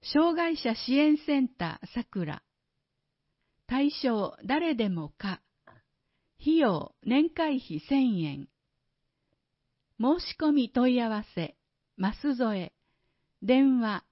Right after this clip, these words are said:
ゼロ九三二九三一七五二。音楽サークル、エーケーエス。明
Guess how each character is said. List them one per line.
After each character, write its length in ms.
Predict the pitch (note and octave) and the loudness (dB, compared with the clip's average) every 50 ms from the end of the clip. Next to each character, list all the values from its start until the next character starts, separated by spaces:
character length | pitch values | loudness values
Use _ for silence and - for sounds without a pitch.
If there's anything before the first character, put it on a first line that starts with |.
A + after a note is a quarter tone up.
| _ _ - | _ _ -8
ゼ 180 | - G#3 B3 C4 | -2 0 2 2
ロ 160 | D#4 E4 E4 | 2 0 0
九 360 | - - D4+ D#4 C#4+ A#3+ G3+ - - - | -2 -2 0 2 2 2 0 -2 -6 -6
三 320 | A3 G#3+ G3+ F3 D#3 - - _ _ _ _ _ | -4 -4 -4 -6 -8 -10 -16 _ _ _ _ _
二 340 | - G#3+ B3 C#4+ D#4+ E4+ E4+ - - | -2 2 4 4 4 4 0 -2 -4
九 300 | - D4+ D4 C4+ A3 F#3 - - - | -2 0 2 2 0 -2 -4 -6 -6
三 360 | A3 G#3 G3 E3+ D#3 E3 - _ _ _ _ _ _ _ _ | -6 -4 -4 -6 -8 -10 -14 _ _ _ _ _ _ _ _
一 320 | - A3+ - - E4+ E4+ F#4 | -8 -8 -4 -2 -2 0 0
七 420 | F4 E4+ E4+ E4 C#4 G3+ F3 - | 2 2 2 2 0 -2 -2 -4
五 340 | F#3 F#3+ A3+ A#3 A#3 A3 G#3+ | -2 0 0 0 0 0 0
二。 420 | G#3 G3+ G#3 G3 F3 D3 C3 F3 - _ _ _ _ _ _ _ _ _ _ _ _ _ _ _ _ _ _ _ _ _ _ _ _ _ _ _ _ _ _ _ _ - | -2 -2 -2 -2 -2 -4 -6 -10 -16 _ _ _ _ _ _ _ _ _ _ _ _ _ _ _ _ _ _ _ _ _ _ _ _ _ _ _ _ _ _ _ _ 0
音 220 | A3 C#4 D#4 F4 | 2 4 4 4
楽 260 | D#4 D#4+ D#4+ D#4+ - - - | 2 -2 -4 -6 -10 -12 -8
サ 180 | - D#4 C#4+ C4 | -4 -4 -4 -4
ー 40 | |
ク 220 | - _ - F#3 D3+ | -6 _ -8 -8 -8
ル、 200 | D3 B2+ - _ _ _ _ _ _ _ _ _ _ _ _ _ | -8 -10 -14 _ _ _ _ _ _ _ _ _ _ _ _ _
エ 100 | - A#3+ | 0 2
ー 200 | C4+ D#4 E4 E4+ - _ _ | 2 2 2 0 -2 _ _
ケ 180 | - D#4 D4+ D4+ | -2 0 0 2
ー 240 | D4 C#4 C4 - - _ - - | 2 0 -2 -4 -8 _ -8 -6
エ 100 | C4+ C4+ - - - | -6 -6 -6 -10 -16
ス。 160 | - D3+ - _ _ _ _ _ _ _ _ _ _ _ - | -14 -14 -14 _ _ _ _ _ _ _ _ _ _ _ -6
明 120 | G3+ | -6